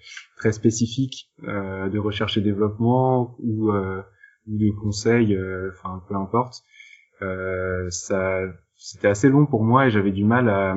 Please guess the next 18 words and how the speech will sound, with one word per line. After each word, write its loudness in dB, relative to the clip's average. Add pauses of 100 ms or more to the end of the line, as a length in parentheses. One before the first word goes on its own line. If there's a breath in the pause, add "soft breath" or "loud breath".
à -2
rester 2
dans 4
mon 0
cadre, 2 (500)
pas 4
avoir, 4
euh, -4
suffisamment -2
de -8
responsabilité -2
et 6
d'autonomie 2
sur -12
ce -14
que -8
je -12
faisais. -4